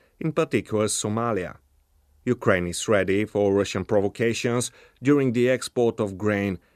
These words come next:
from the Black Sea ports, Natalia Gumanyuk, military spokesperson for Ukraine's Southern Command, said. Talking to Ukrainian national T V, Gumanyuk gave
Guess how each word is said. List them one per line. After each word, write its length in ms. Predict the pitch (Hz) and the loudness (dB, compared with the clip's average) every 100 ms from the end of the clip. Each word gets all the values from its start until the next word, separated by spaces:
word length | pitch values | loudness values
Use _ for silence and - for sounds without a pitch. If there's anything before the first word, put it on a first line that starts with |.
| _ | _
from 260 | - 90 87 | -6 -4 -4
the 100 | 87 | -6
Black 280 | 90 87 - | -4 -6 -8
Sea 220 | 101 92 | -8 -10
ports, 720 | - 110 107 127 - - - _ _ _ | -2 0 2 0 -4 -18 -18 _ _ _
Natalia 600 | 139 139 120 90 90 87 85 95 | -6 0 0 0 -4 -8 -12 -10
Gumanyuk, 640 | 95 92 92 110 107 - - - | -8 -6 -4 -2 -2 -6 -16 -8
military 420 | 107 98 107 95 | -4 -2 -2 -4
spokesperson 920 | - - 110 - - 120 110 131 123 - _ _ | -4 -2 -2 -2 -2 -2 0 -2 -4 -6 _ _
for 140 | 151 | 0
Ukraine's 580 | 139 143 - 151 131 110 | 2 -2 0 0 2 -2
Southern 480 | - 143 123 104 104 | -2 -2 0 -2 -2
Command, 420 | - 117 113 95 | -4 -2 -2 -2
said. 460 | - - 95 78 - _ _ _ _ _ | -6 -6 -6 -10 -18 _ _ _ _ _
Talking 480 | - 101 82 98 95 | 0 2 0 -4 -2
to 120 | 104 | 0
Ukrainian 720 | 95 101 - 117 101 98 98 | 0 -2 0 0 2 -2 0
national 400 | 104 95 - 98 | -2 -4 -4 -4
T 220 | 95 107 92 | -2 -2 0
V, 280 | 104 147 - _ _ | 0 0 -4 _ _
Gumanyuk 540 | 131 180 185 135 113 85 | -6 -2 2 2 0 0
gave 340 | 98 95 - | 0 0 -4